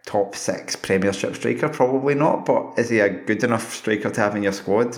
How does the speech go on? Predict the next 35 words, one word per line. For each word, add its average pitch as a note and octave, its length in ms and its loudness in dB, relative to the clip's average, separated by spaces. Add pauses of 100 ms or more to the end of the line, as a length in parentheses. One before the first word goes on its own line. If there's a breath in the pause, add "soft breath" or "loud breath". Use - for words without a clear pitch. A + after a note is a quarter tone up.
(120)
Yeah, A2+ 220 2
and, A2 180 0
and G2+ 120 2
I G2 40 0
think A2+ 200 0
a G#2+ 60 2
lot G2 160 4
of G2+ 80 -4
teams G2 240 -4
would F#2+ 140 -2
kill F#2+ 220 0
to G2 120 -4
have F#2 480 -2 (520 loud breath)
that G#2+ 180 0
type G2+ 220 0
of F#2+ 60 4
option. B2+ 540 0
Um, G2+ 560 2
but B2+ 120 0
yeah, - 340 0 (260 loud breath)
the, B2 100 2
the C3 180 0
game C3+ 280 2
as C3+ 120 -2
a G#2 40 2
whole G2+ 180 0
was G2+ 180 -2
quite, G2 440 0
um, F#2+ 320 2
quite G#2 180 2
an F#2+ 40 -2
interesting G2+ 420 0
one, G2 140 2
and G#2 200 0
that - 540 -2